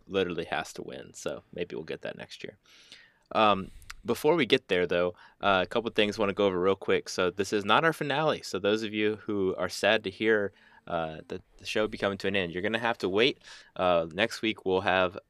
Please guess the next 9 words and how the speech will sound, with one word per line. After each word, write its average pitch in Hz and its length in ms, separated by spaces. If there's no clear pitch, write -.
uh, 82 360
some 92 260
voting, 110 480
some 87 180
awards, 123 680
uh, - 340
yearly 110 340
awards. 104 380
We'll 80 140